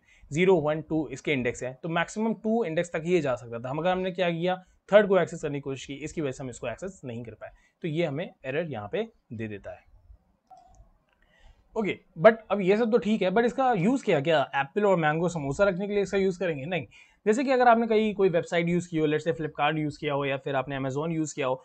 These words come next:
तो वहाँ पे आप देखते होंगे एक कार्ड करके एक ऑप्शन होता है, राइट, जहाँ पे हम अपने आइटम्स को स्टोर करते हैं कि भाई मुझे ये चाहिए या तो ये चाहिए। तो हम क्या करते हैं, एक तरह से वहाँ पे एक लिस्ट क्रिएट करते हैं कि मुझे let's say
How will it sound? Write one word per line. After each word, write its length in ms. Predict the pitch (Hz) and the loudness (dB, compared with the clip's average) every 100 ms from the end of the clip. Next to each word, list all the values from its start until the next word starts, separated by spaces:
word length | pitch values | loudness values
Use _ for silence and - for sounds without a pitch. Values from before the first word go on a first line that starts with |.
| _ - | _ 2
तो 80 | |
वहाँ 120 | 254 269 | 4 6
पे 60 | |
आप 100 | 262 | 4
देखते 260 | 220 214 220 | 4 2 0
होंगे 180 | 220 220 | 2 0
एक 120 | 214 | 2
कार्ड 280 | 160 160 180 | 4 4 4
करके 200 | 175 156 | -2 -4
एक 100 | 151 | -2
ऑप्शन 260 | 135 - 127 | -2 -2 -8
होता 160 | 110 | -4
है, 60 | 113 | -2
राइट, 140 | 151 | -2
जहाँ 180 | 151 151 | 0 0
पे 60 | 175 | 2
हम 80 | 165 | 0
अपने 160 | 156 139 | -2 -4
आइटम्स 360 | 135 139 151 | -4 -4 -6
को 100 | 175 | -8
स्टोर 260 | - 185 180 | -4 0 2
करते 220 | 139 113 | 0 -4
हैं 100 | 104 | -8
कि 60 | 123 | -6
भाई 160 | 139 147 | -4 -2
मुझे 200 | 143 143 | -2 0
ये 180 | 139 143 | 0 0
चाहिए 460 | 139 123 123 123 127 | -2 -2 -2 -2 -2
या 100 | 143 | -2
तो 100 | 151 | 0
ये 180 | 139 143 | -2 -2
चाहिए। 300 | 131 117 113 | -4 -6 -4
तो 120 | 175 | -2
हम 100 | 202 | 2
क्या 100 | 196 | 2
करते 240 | 175 165 | 2 -4
हैं, 80 | 185 | -6
एक 140 | 175 165 | -8 -8
तरह 120 | 151 | -6
से 120 | 180 | -6
वहाँ 200 | 156 147 | -4 -4
पे 80 | 185 | -4
एक 100 | 147 | -2
लिस्ट 240 | 151 185 | -2 -2
क्रिएट 200 | 190 151 | -2 -4
करते 240 | 131 113 104 | -4 -8 -10
हैं 60 | 123 | -8
कि 60 | |
मुझे 180 | 143 139 | -2 0
let's 220 | 139 - | -2 -2
say 100 | 170 | -4